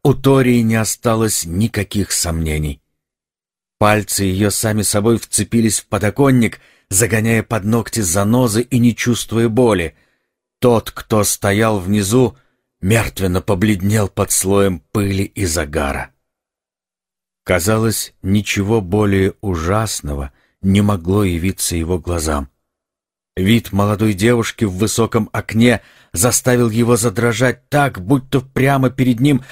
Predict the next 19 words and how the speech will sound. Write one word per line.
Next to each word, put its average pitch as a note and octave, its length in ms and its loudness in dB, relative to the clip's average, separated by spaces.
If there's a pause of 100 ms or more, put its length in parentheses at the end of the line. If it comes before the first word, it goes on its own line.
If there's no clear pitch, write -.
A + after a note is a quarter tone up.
разверзлась A#2 960 0 (120)
пропасть, A#2 800 -2 (480)
и - 60 -2
оттуда, A2 640 2
истекая A2+ 720 0
желчью, G2+ 800 0 (240)
высунула G#2+ 800 2
рыло A#2+ 500 2 (140)
праматерь G2+ 640 0
всех - 320 -4
чудовищ. D#2 800 -4 (1500)
На D#2+ 180 -4
несколько F2+ 460 -4
секунд F#2+ 500 -2
замерев, F2 600 0 (320)
будто B2 340 0
пригвожденный G#2 840 0
к - 140 -14
месту, B2 520 2